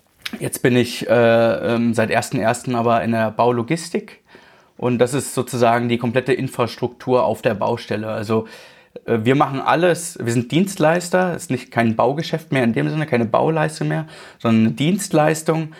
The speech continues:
die quasi, also wir machen alles, was man nicht mehr sieht, wenn d-, der Bau fertig ist.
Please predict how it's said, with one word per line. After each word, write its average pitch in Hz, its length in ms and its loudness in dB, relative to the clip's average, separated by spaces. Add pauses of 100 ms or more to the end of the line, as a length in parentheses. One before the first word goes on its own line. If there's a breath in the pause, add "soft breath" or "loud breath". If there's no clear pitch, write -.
(320 loud breath)
die 120 420 0 (100)
quasi, 120 680 2 (580)
also 120 220 0
wir 156 100 6
machen 156 220 2
alles, 190 560 0
was 143 200 2
man 131 200 4
nicht 190 240 0
mehr 160 120 4
sieht, 143 520 -8
wenn 123 640 -2 (420)
d-, 117 60 -4
der 113 180 0
Bau 120 200 4
fertig 110 400 -6
ist. - 340 -20